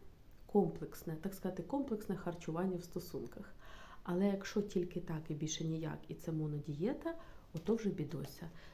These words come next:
Так сказати, як ото кажуть в нас в народі: що занадто, то не є здраво. І я з тим згодна. Для мене стосунки, то, як я переживаю і як я спостерігаю, це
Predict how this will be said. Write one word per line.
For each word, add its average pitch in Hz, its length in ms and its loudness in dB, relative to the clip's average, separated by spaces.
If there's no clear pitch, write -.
Так 339 180 4
сказати, 233 580 6
як 233 260 6
ото 180 140 2
кажуть 160 340 2
в - 20 0
нас 165 200 -2
в - 20 -2
народі: 160 380 0
що 285 240 2
занадто, 269 580 2
то 220 220 0
не 208 100 4
є 160 140 0
здраво. 135 420 -6
І - 80 -10
я 185 120 0
з 196 60 -4
тим 160 240 0
згодна. 147 360 -4
Для 233 60 4
мене 294 240 10
стосунки, 185 1080 4
то, 196 120 6
як 180 260 4
я 170 180 4
переживаю 170 920 4
і 175 60 0
як 170 200 4
я 170 60 0
спостерігаю, 165 920 2
це 214 500 6